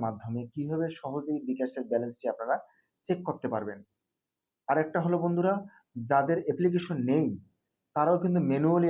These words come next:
আপনারা কি করতে পারবেন, বিকাশের ব্যালেন্সটা খুব সহজেই চেক করতে পারবেন। তো বন্ধুরা, কথা না বাড়িয়ে আমরা চলে যাচ্ছি সরাসরি মোবাইল স্ক্রিনে। তো বন্ধুরা, আমি চলে আসলাম মোবাইল স্ক্রিনে। মোবাইল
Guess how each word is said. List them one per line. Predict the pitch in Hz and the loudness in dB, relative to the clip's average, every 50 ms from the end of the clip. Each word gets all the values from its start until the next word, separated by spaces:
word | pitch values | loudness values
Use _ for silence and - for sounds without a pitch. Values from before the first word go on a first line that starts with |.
| 139 | 4
আপনারা | 127 123 127 127 127 131 | 2 2 0 0 0 0
কি | - 147 - | -2 -4 -2
করতে | 160 160 160 175 | -4 -4 -2 -2
পারবেন, | 170 160 156 190 180 151 139 | -2 0 0 -2 -4 -4 -4
বিকাশের | 127 131 127 131 - 139 127 | -4 -4 -4 -6 -6 -6 -4
ব্যালেন্সটা | - 123 127 120 - - 170 202 233 - _ _ _ _ _ - | -4 -4 -4 -4 -6 -4 -4 -4 -4 -4 _ _ _ _ _ -18
খুব | 147 143 - _ | -18 -18 -12 _
সহজেই | - 135 135 147 139 156 185 233 262 - _ _ _ _ _ - | -4 -2 0 0 0 0 0 -2 -2 -6 _ _ _ _ _ -8
চেক | - 165 - - | -8 -8 -6 -8
করতে | 131 131 - 117 | -10 -8 -6 -6
পারবেন। | 110 107 104 104 101 _ _ _ _ _ _ _ _ _ _ _ - | -6 -6 -6 -8 -16 _ _ _ _ _ _ _ _ _ _ _ -6
তো | 139 143 | -2 -2
বন্ধুরা, | 156 156 156 165 185 190 190 185 | 0 0 0 -2 -2 -4 -4 -4
কথা | - 127 127 143 139 | -4 -4 -4 -2 -2
না | 131 120 123 | 0 0 0
বাড়িয়ে | 120 123 127 131 135 - - - - | 2 2 2 2 0 -2 -2 -4 -4
আমরা | 131 131 120 120 | -4 -4 -4 -4
চলে | 123 117 117 117 | -4 -4 -2 -2
যাচ্ছি | 117 117 - - - - 262 _ _ _ _ _ _ - | -2 -2 -4 -8 -12 -14 -14 _ _ _ _ _ _ -2
সরাসরি | 127 123 123 - 139 196 226 - _ _ _ _ _ _ | -2 -2 -2 -4 -8 -10 -10 -12 _ _ _ _ _ _
মোবাইল | 123 123 120 123 120 113 117 | -4 -2 0 2 2 0 0
স্ক্রিনে। | - - 110 104 101 101 - _ _ _ _ _ _ - - _ _ _ _ _ _ _ _ _ _ _ _ _ _ _ _ _ _ _ _ _ _ - | -4 -8 -10 -10 -10 -12 -16 _ _ _ _ _ _ -20 -20 _ _ _ _ _ _ _ _ _ _ _ _ _ _ _ _ _ _ _ _ _ _ 8
তো | 147 135 139 | 10 12 12
বন্ধুরা, | 139 139 147 151 160 160 156 139 | 12 12 12 10 10 10 10 8
আমি | 135 131 127 - | 8 6 6 8
চলে | 131 123 123 127 | 8 10 12 10
আসলাম | 123 123 - 139 131 127 120 | 10 10 6 4 6 6 6
মোবাইল | 110 113 117 117 113 113 | 8 8 8 8 6 4
স্ক্রিনে। | - - 120 117 120 135 170 180 - - _ _ _ _ _ | 2 -2 -2 0 0 0 -2 -4 -8 -12 _ _ _ _ _
মোবাইল | 110 110 110 123 | 0 2 4 4